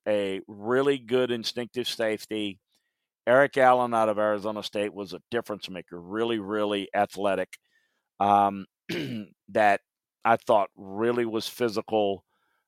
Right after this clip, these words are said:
uh, covering in short area and was really good run defender. And Robert Mathis out of Alabama A and M. Robert was an under-recruited guy, a late bloomer that could really come off the ball,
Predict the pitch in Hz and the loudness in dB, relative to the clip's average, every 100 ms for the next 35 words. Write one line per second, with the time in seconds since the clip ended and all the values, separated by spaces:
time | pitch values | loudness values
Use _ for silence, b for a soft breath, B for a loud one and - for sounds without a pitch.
0 | _ 101 101 - - - 139 120 127 120 | _ 2 2 0 2 8 8 8 2 2
1 | 117 107 _ - 110 - - 120 113 107 | -2 -10 _ -6 -4 -2 4 4 6 2
2 | 101 98 98 - 101 98 98 87 80 95 | 2 0 -2 -4 -6 -6 -6 -8 -14 -2
3 | 117 107 104 92 98 92 92 95 85 82 | 0 0 0 0 -2 -2 -4 -6 -6 -8
4 | - 101 98 98 95 104 104 101 104 101 | -6 -2 0 0 6 8 6 4 2 2
5 | 101 95 98 95 98 98 98 95 92 90 | 0 2 2 4 2 2 0 0 -4 -4
6 | 92 87 B B B 107 135 139 131 117 | -4 -6 B B B 8 10 10 6 2
7 | 113 104 110 117 113 107 - 110 104 90 | 0 0 -2 -2 -2 -4 -4 -4 -4 -2
8 | 101 101 98 95 95 69 95 95 92 87 | 2 4 2 2 -2 -4 -6 -4 -6 -4
9 | 90 76 - 82 87 98 92 - 90 87 | -4 -4 -8 -8 -4 -2 -2 -2 -2 -2
10 | 85 87 82 78 | -2 -6 -6 -6